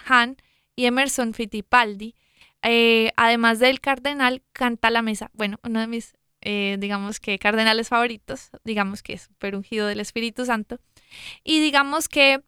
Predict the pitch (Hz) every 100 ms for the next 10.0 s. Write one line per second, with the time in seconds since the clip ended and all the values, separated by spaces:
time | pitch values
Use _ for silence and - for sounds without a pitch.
0 | _ _ - 277 269 262 254 269 269 269
1 | 247 262 254 233 - 269 285 311 320 320
2 | 339 330 - 262 254 240 - 226 214 -
3 | 214 - 220 214 226 220 214 208 202 226
4 | 220 196 190 190 - _ _ _ _ -
5 | 220 214 214 202 - 220 220 214 233 233
6 | 233 220 - 202 202 247 262 233 226 233
7 | - _ _ - 220 214 208 208 208 214
8 | 233 226 208 - 208 202 196 - 226 220
9 | 240 247 233 220 208 202 220 208 208